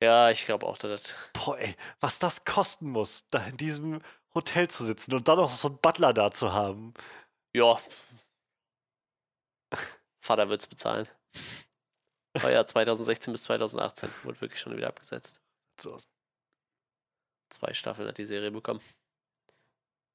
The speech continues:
Speaker 2: <laughs> Boah, wie schön, dass das, das gerade gepasst hat, wo du meinst, zwei Staffeln hat er bekommen und Kevin zwei, lieber drei. <laughs> Hast mit meinem Bruder rumgeschmust.
Speaker 1: <laughs>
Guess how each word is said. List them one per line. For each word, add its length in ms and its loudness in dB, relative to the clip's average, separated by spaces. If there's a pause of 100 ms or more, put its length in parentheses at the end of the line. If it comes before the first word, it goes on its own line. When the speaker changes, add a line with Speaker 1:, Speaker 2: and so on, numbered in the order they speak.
(1400)
Speaker 2:
<laughs> 720 2
Boah, 140 6
wie 60 2
schön, 160 4
dass 140 4
das, 200 2
das 180 0
gerade 160 6
gepasst 360 0
hat, 140 2
wo 60 0
du 60 -2
meinst, 280 0
zwei 200 6
Staffeln 280 4
hat 80 4
er 40 0
bekommen 320 4
und 180 -2
Kevin 300 2
zwei, 480 6 (300)
lieber 240 4
drei. 520 4
<laughs> 40 0 (2500)
Hast 160 -16
mit 140 -16
meinem 220 -10
Bruder 340 -4
rumgeschmust. 920 4
Speaker 1:
<laughs> 40 8